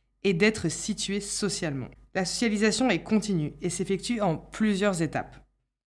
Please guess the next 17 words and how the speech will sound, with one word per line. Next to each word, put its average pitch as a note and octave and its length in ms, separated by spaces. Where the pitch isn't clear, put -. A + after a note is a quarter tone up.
On G3 80
distingue A3 560
d'abord F#3+ 380
la D#3+ 120
socialisation F3 880
primaire, F3+ 480
liée F3 200
à E3+ 80
l'enfance, F3 760
et E3+ 60
la F3+ 120
socialisation F3 920
secondaire, D3 720
liée F#3 220
à D#3+ 120
l'âge E3+ 220
adulte. C3 440